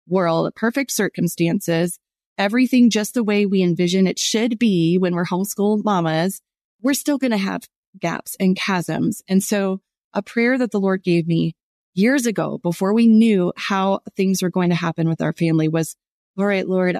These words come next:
I need you to cover the chasms with your grace, because I, I fully recognize that I can't do it.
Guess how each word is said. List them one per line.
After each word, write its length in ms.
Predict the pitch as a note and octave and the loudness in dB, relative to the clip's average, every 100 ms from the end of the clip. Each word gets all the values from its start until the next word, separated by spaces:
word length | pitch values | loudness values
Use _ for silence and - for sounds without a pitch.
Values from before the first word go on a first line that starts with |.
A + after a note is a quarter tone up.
| - | -4
I 280 | E3 G3+ G#3+ | -2 2 4
need 280 | G3+ F#3+ | 4 2
you 100 | F#3 | 0
to 100 | F3 | -2
cover 640 | D#3+ - G3 F#3 E3+ - - | -2 -6 -4 -2 -2 -4 -8
the 80 | - | -8
chasms 640 | E3 F#3 E3+ D#3+ D#3+ E3 E3 | -6 -4 -4 -2 -2 -4 -4
with 160 | D#3+ | -4
your 160 | E3 D#3+ | -2 -2
grace, 500 | D#3 C3 - - - _ _ _ | -2 -6 -6 -14 -16 _ _ _
because 260 | F3 F#3+ - - | -4 -4 -4 -4
I, 400 | F#3 F#3 F#3+ F#3+ _ _ | -4 -2 -2 -6 _ _
I 60 | F#3+ - | -10 -6
fully 240 | G#3+ G#3+ A3+ | -2 0 0
recognize 840 | F#3+ F#3+ F3 E3 D#3+ E3 - - _ _ _ E3 | -2 -2 0 0 0 -2 -4 -10 _ _ _ -4
that 360 | F3 D#3 - - - _ _ - | -4 -4 -8 -16 -20 _ _ -6
I 80 | E3 | -2
can't 320 | B3 C4+ F3+ | 2 2 2
do 160 | G3+ | 2
it. 180 | F3 F3+ | 2 0